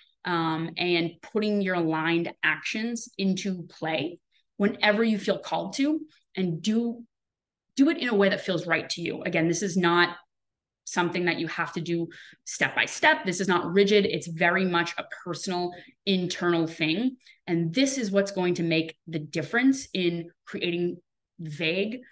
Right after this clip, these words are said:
goals or things that you want to achieve versus actually living your life in a way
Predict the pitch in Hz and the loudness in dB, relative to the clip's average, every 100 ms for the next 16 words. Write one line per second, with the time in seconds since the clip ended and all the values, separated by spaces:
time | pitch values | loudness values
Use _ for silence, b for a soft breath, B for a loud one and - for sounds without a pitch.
0 | B - 190 180 170 - 349 - - B | B -6 0 2 2 0 -4 -8 -10 B
1 | B B 185 185 175 175 - - _ _ | B B 0 2 4 0 -4 -16 _ _
2 | _ - 214 202 196 196 190 180 - 180 | _ 0 0 0 0 0 0 -2 -4 -6
3 | 196 285 311 - - b 180 202 202 208 | -4 -4 -4 -12 -20 b 0 2 4 0
4 | 190 - 185 180 - 220 202 202 196 165 | -2 -2 -2 -2 -4 -2 0 -2 -4 -4
5 | 170 170 180 175 170 160 151 185 254 - | 0 0 2 2 2 0 0 -2 -4 -18
6 | - _ _ - 185 175 170 175 - 165 | -20 _ _ -4 -2 -2 -4 -6 -4 -2
7 | 156 156 156 240 302 | 0 0 0 0 -2